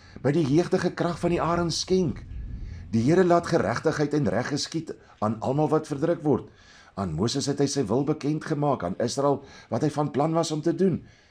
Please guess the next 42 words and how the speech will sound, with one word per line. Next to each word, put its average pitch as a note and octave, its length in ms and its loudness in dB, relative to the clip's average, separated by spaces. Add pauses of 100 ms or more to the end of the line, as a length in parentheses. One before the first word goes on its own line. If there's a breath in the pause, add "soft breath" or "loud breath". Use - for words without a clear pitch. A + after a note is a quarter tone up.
(240 soft breath)
Barmhartig G2+ 720 -4
en C3 160 -2
genadig A#2+ 560 -2
is C#3 160 -2
die B2+ 80 0
Here, A#2+ 300 2 (360 loud breath)
lankmoedig C#3+ 640 2
en D#3+ 120 -2
vol D#3 260 -2
liefde. B2 400 0 (600 soft breath)
Hy C3 160 2
sal E3 160 2
ons E3 160 2
sonde F#3+ 320 2
nie G3 160 4
bly F#3 140 8 (100)
toereken F#3 480 4
nie, D3+ 80 2
vir D#3 160 -2
ewig F3+ 360 0
toornig F3 420 2
bly C3+ 180 2
nie. F2+ 180 -2 (680 soft breath)
Hy F2+ 160 -4
handel C#3 400 0 (320 loud breath)
met B2+ 240 2
ons C#3+ 180 2
nie C#3+ 120 -2
volgens C3 360 0
ons C3 220 -2
sondes C3 460 0
nie, F2+ 120 -2 (360 loud breath)
vergeld D#3+ 480 -2
ons B2+ 100 -4
nie D3+ 100 0
vir D3+ 140 0
ons D3+ 180 -2
ongeregtigheid D3+ 840 0
nie, G2+ 100 2 (460 loud breath)
want G2 120 -4
so C#3+ 160 -2
groot C3 380 0